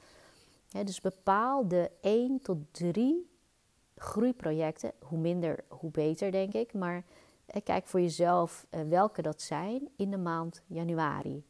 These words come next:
En dus stel dat jij er voor, voor jezelf eentje, eh, hebt opgesteld. Dan schrijf je dat groeiproject op in januari. En de allerbelangrijkste dingen die in januari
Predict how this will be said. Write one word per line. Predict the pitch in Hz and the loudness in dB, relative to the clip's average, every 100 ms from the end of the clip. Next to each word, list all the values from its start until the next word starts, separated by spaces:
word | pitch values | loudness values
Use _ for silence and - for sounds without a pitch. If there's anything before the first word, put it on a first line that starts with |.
| _ _ _ | _ _ _
En | - | -6
dus | 233 | -4
stel | - 214 214 | 0 2 2
dat | 196 | 0
jij | - 180 | 0 0
er | 180 | 0
voor, | - 175 - | -2 -2 -2
voor | - - 180 | -6 -4 0
jezelf | 160 147 165 202 208 - | 0 2 2 2 0 -4
eentje, | - 196 226 - 180 180 - _ _ _ _ _ _ _ _ _ _ - | 0 2 2 0 -2 -4 -10 _ _ _ _ _ _ _ _ _ _ -8
eh, | 156 151 147 143 - _ _ _ | -2 0 0 -2 -6 _ _ _
hebt | 170 185 - - _ _ | -4 -4 -4 -14 _ _
opgesteld. | - 185 - 165 - 156 214 359 | 0 0 0 -4 -2 0 0 -2
Dan | - - - - | -8 -20 -20 -16
schrijf | - - 247 | -8 -2 -2
je | 262 | 0
dat | 175 | 0
groeiproject | - 226 233 - 220 214 - | 2 0 0 2 0 0 -2
op | 202 254 - | -4 -4 -4
in | - 220 | -2 0
januari. | 208 170 156 156 175 220 302 415 _ _ _ _ _ _ | 0 0 0 0 -2 -2 -4 -4 _ _ _ _ _ _
En | 214 220 | -2 0
de | - - _ | 0 -4 _
allerbelangrijkste | 233 254 269 175 170 170 214 254 233 226 - 175 | 2 4 2 2 2 4 2 2 -2 -2 -2 -2
dingen | 151 185 226 233 | 0 0 0 -2
die | 185 | -2
in | 175 | -2
januari | 165 160 156 170 190 208 226 | -2 -2 -2 -2 -2 -4 -6